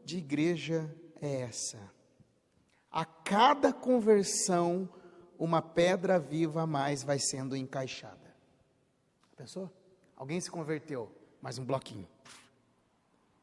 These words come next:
Alguém se entregou a Cristo, mais outro bloquinho. E essa igreja vai crescendo, e essa igreja vai sendo edificada. E este edifício,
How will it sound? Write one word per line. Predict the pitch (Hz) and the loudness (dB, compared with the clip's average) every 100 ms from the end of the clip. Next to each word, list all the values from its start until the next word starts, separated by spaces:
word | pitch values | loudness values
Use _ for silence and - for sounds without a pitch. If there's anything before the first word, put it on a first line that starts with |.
| _ _ _ _ - | _ _ _ _ -8
Alguém | 143 175 | -2 -2
se | 190 | -2
entregou | 180 175 160 160 | -4 -4 0 0
a | |
Cristo, | - 143 - - - - - _ - | 0 -8 -8 -16 -20 -20 -20 _ -12
mais | 127 123 | -8 -8
outro | 123 131 | -8 -6
bloquinho. | 123 - 113 92 _ _ - - _ _ _ _ _ - - | -6 -8 -16 -16 _ _ -20 -20 _ _ _ _ _ -20 -18
E | |
essa | 123 - | -14 -10
igreja | 135 131 127 | -4 -4 -4
vai | 123 120 | -6 -8
crescendo, | 131 - 135 123 107 - - - | -10 -10 -10 -10 -12 -18 -16 -2
e | 143 | -2
essa | - | -2
igreja | 135 143 139 | -4 -4 -2
vai | 135 131 | -2 -2
sendo | - 139 135 143 131 - - | -2 -2 -2 -2 -4 -12 -8
edificada. | 143 131 - 147 147 127 120 113 - - - | -8 -8 -10 -8 -4 -4 -4 -10 -18 -20 -8
E | 156 160 | 2 8
este | 208 220 208 | 8 8 0
edifício, | 165 185 - 160 143 - | -4 -6 -4 -4 -4 -6